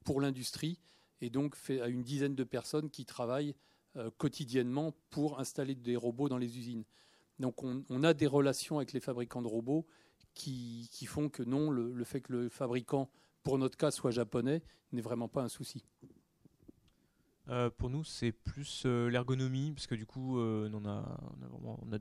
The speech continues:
Speaker 2: nos deux petits robots, et en fait, nous, c'est vraiment l'ergonomie à la fois hardware pour que on puisse plus aller sur, euh, n'importe quel tournage, parce que régulièrement, on nous dit, « Ah, on va tourner, euh, dans un appart haussmannien au premier étage. » Bah, non, c'est mort. <laughs> Désolé.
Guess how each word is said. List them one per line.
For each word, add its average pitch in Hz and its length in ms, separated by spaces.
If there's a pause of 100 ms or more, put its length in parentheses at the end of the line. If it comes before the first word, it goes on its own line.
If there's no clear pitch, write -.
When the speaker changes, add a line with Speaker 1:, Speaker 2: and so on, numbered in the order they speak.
(120)
Speaker 2:
nos 113 160
deux 117 140
petits 120 180
robots, 135 420
et 117 80
en 104 60
fait, 131 200
nous, 123 80
c'est 117 120
vraiment 117 180
l'ergonomie 120 600
à 120 40
la 110 80
fois 113 240
hardware 117 420
pour - 200
que 104 400 (600)
on 123 40
puisse - 240
plus - 240
aller 120 120
sur, 110 280
euh, 104 120
n'importe 110 320
quel 117 120
tournage, 117 260
parce - 140
que - 80
régulièrement, 113 460
on - 20
nous 113 80
dit, « 110 140
Ah, 147 260
on - 20
va 110 100
tourner, 120 380
euh, 107 380
dans 110 200
un 117 60
appart 117 300
haussmannien 120 340
au 131 60
premier 104 320
étage. » 104 280 (140)
Bah, - 480 (300)
non, 120 240
c'est 120 180
mort. 120 340 (340)
<laughs> - 340
Désolé. 110 480